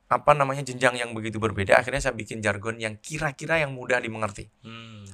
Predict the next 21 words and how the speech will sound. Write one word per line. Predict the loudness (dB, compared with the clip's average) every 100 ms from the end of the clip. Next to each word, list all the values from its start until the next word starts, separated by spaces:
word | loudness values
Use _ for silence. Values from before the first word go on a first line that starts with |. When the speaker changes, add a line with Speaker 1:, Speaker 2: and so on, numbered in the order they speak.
| -2
Speaker 1:
Dengan | 6 8
kondisi | 8 4 6 8
yang | 8
ada | 8
tadi | 6
apa? | 6 6 0 -2 _ _ _
Ayo, | 0 0 -2 -12 -20 _ -2
nggak | -2
nyerah. | -2 -2 -4 -6 _
Sorry, | 6 6 6 -4 _
nggak | 6 6
nyerah | 6 4 2
gitu | -12
kan. | -16 -20 _ _ _
Nggak | -2 4
nyerah | 10 10
tadi, | 10 2
situasi | 6 8 10
apapun, | 10 10 8 6 -8 -20 -14
maju | 6 6 6
terus. | 4 2 0